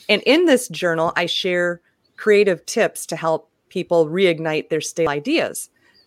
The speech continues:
And then there's room to write, and there's the, the lined page for people like me that have to be told what to do. There's the blank page to doodle. But then there's creative tips at the top.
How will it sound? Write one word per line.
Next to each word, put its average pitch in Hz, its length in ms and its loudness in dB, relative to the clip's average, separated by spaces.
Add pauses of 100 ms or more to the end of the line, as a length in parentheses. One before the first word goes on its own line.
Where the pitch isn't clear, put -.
And 233 140 4
then 247 80 6
there's 247 260 4
room 220 300 6
to 247 180 0
write, 156 460 0 (560)
and 165 280 2
there's 160 460 2
the, 151 460 0 (340)
the 170 160 4
lined 185 480 4
page 175 380 -2
for 165 100 -4
people 165 320 -4
like 160 180 2
me 165 260 -2
that 156 120 0
have 156 200 -4
to - 100 -16
be 156 100 -12
told 160 240 -2
what 156 160 0
to - 80 -10
do. 156 220 -4
There's 160 220 4
the 170 100 0
blank 165 480 0
page 165 380 2
to 170 100 -6
doodle. 156 500 0 (600)
But 240 100 2
then 277 140 6
there's 277 180 4
creative 262 460 0
tips - 260 -4
at 180 80 -4
the 175 80 -8
top. 180 460 -8